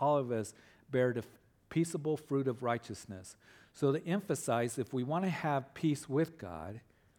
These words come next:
we must be justified by faith in Jesus, the Prince of Peace.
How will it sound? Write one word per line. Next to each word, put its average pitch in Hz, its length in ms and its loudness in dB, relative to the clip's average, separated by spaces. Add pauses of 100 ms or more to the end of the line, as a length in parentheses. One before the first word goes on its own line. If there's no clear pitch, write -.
(340)
we 120 160 -2
must 139 300 -2
be 170 100 0
justified 143 840 0 (360)
by 113 160 2
faith 139 400 -2
in 156 140 -2
Jesus, 123 480 -2
the 156 120 -8
Prince - 360 -6
of 110 160 -6
Peace. - 420 -8